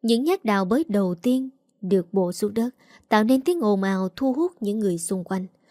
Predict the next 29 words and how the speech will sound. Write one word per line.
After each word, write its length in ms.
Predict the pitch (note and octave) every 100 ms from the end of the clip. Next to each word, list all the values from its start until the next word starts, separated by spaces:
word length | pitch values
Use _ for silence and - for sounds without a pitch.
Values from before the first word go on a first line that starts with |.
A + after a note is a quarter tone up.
| _ _ _
Ông 140 | - C4+
Xỉm 320 | - G#3 C4
sờ 240 | - A3
vào 240 | G3+ G3 F#3+
gốc 180 | D4 E4
cây, 260 | - A#3+ A#3+ - _ _ _
vỗ 300 | F#3+ F#3 F3
mấy 220 | G3 G#3+
cái 420 | A#3 A3+ G#3 C#4 D#4+
đầy 300 | G3 G#3 E3+ -
tiếc 240 | G#3 G#3
nuối. 300 | G3 F#3 B3 - _ _ _ _ _ _ _ _ _ _ _ _ _ _ -
Tiếc 260 | A3+ A3+
nhỉ, 320 | F#3 F3+ F#3+ A3 _ _ _ -
cái 100 | D4+
cây 220 | D4+ A#3+
cổ 220 | A#3 G#3+
thụ 220 | C4 G#3 G3
thế 140 | C4+
này 280 | A#3 F#3+ F#3
rồi 360 | F#3+ F3+ F3 F3
biết 160 | B3 C#4
bao 180 | G#3+
giờ 220 | G3+ G3 F3+
mới 160 | G#3+
trồng 240 | B3 G3 F3+
lại 260 | F3+ F3
cây 200 | F3+ G#3
to 260 | G3+ G3